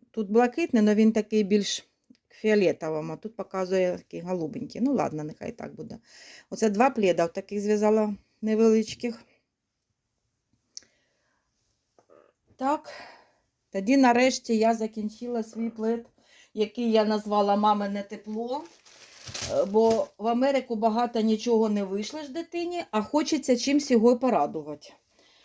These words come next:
Тому я йому зв'язала плед ось такий, я його вже часто показувала в своїх відео.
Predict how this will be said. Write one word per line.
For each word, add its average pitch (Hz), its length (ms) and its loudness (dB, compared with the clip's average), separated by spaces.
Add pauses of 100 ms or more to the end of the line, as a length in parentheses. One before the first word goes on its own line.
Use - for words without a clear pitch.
(120)
Тому 233 240 2
я 311 180 2
йому 247 200 4
зв'язала 220 580 2
плед 247 460 0 (640)
ось 214 240 0
такий, 269 420 -2
я 208 140 6
його 196 240 0
вже 185 200 -4 (360)
часто 185 480 -2
показувала 254 800 0
в 285 40 0
своїх 285 400 -4
відео. 277 460 0